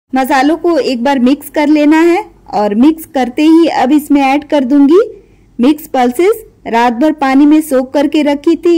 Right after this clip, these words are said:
ये अच्छे से फूल चुका है तो इसे ऐड कर देना है।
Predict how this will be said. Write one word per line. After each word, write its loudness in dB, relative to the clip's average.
ये 0
अच्छे -4
से -2
फूल 0
चुका -2
है -2
तो -4
इसे -4
ऐड -2
कर -2
देना 2
है। 0